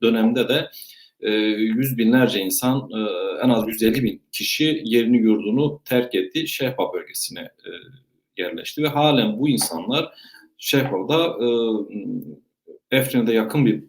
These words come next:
bölge. Aynı zamanda burası, e, mülteci konumunda ve, e,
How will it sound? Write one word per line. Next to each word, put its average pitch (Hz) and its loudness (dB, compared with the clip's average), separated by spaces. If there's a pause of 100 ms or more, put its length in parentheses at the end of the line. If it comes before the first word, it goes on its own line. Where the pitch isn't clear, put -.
(120)
bölge. 147 -2 (760)
Aynı 110 2
zamanda 101 -4
burası, 170 -4 (320)
e, 113 -4
mülteci 160 2
konumunda 104 0
ve, 143 6
e, - 0